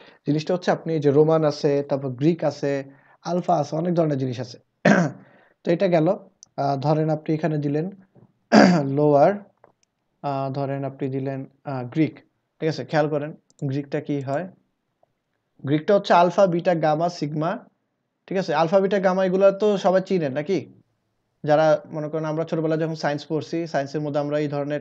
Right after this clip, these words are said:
টার্মস গুলোকে দেখছি। হয়তো আমরা এটা এক্সপ্লেনেশন না জানলেও at least টার্মস গুলোকে দেখছি। আলফা, বিটা, গামা, সিগমা এগুলোকে বলা হয়। তো আপনি এভাবে করে শো করাইতে পারেন। তো আরো আছে যে ধরেন ল্যাটিন দিলেন, লোয়ার ল্যাটিন। আপনারা যেটা লোয়ার দিচ্ছেন প্রত্যেকটারই আবার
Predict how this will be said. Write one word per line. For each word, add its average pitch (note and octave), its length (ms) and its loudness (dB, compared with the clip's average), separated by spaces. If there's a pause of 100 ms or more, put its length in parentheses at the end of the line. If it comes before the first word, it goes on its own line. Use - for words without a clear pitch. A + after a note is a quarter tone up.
(140)
টার্মস D3 300 -2
গুলোকে D3+ 540 -2
দেখছি। C#3 480 -6
হয়তো E3 320 -4
আমরা D3+ 300 2
এটা D3+ 160 -2
এক্সপ্লেনেশন D#3+ 400 -4
না D#3 120 0
জানলেও D3+ 300 -4 (380)
at D3+ 120 -6
least G3+ 180 -4
টার্মস D3+ 300 -2
গুলোকে D3 320 -2
দেখছি। C3+ 260 -6
আলফা, C#3 340 -2
বিটা, C3+ 280 -6
গামা, C3 300 -6
সিগমা B2+ 280 -10
এগুলোকে B2+ 320 -8
বলা B2 200 -6
হয়। D3 180 -8 (400)
তো D#3 80 0
আপনি E3 160 0
এভাবে D#3 280 0
করে D#3+ 100 0
শো D#3+ 160 -6
করাইতে D3 280 -4
পারেন। C#3+ 340 -4 (480)
তো C#3+ 120 0
আরো C#3+ 240 2
আছে D#3 340 0 (420)
যে C#3 100 -6
ধরেন C#3 380 -6
ল্যাটিন D#3 300 0
দিলেন, A#2+ 320 -8
লোয়ার C#3+ 180 2
ল্যাটিন। B2+ 300 -6 (100)
আপনারা F#3+ 360 0
যেটা F#3+ 260 4
লোয়ার F#3 340 8
দিচ্ছেন F#3+ 320 8 (400)
প্রত্যেকটারই A#3+ 600 2
আবার G3+ 240 6